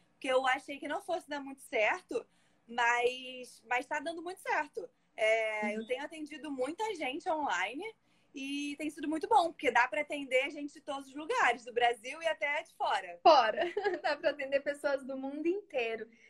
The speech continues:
Speaker 2: E
Speaker 1: Sim.
Speaker 2: que bom, fico muito feliz, inclusive, de fazer parte, né, dessa sua trajetória, de-, desse divisor de águas.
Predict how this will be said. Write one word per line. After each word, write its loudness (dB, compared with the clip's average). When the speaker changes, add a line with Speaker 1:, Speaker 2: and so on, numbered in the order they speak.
Speaker 2:
E 6
Speaker 1:
Sim. -4
Speaker 2:
que 4
bom, 6
fico -4
muito -2
feliz, -2
inclusive, 4
de 8
fazer 4
parte, 0
né, 0
dessa -4
sua -6
trajetória, 0
de-, 0
desse -2
divisor 2
de 0
águas. 0